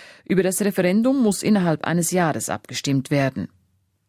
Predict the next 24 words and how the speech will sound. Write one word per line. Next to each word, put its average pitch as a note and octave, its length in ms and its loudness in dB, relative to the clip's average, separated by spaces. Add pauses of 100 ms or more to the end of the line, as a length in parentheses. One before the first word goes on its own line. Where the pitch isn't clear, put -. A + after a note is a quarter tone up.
(120)
Linke C#3 400 0
und D#3 160 0
Grüne G3+ 320 4
kritisieren F#3 800 2
die C3+ 220 -2
Asylgesetzrevision, D#3+ 1200 2 (300)
die F3 80 2
bereits E3 320 0
in F#3+ 140 0
Kraft F#3 400 -4
ist. - 320 -6 (460)
Konkret, D#3+ 580 0 (280)
dass D#3+ 200 0
auf - 240 -4
Schweizer F#3 400 -2
Botschaften E3+ 760 -2
keine F3+ 380 0
Asylgesuche D3 840 -2
mehr A#2 240 0
eingereicht D#3+ 640 -2
werden D3+ 360 0
dürfen D3 480 0 (340)
und A3+ 440 0
dass - 240 -4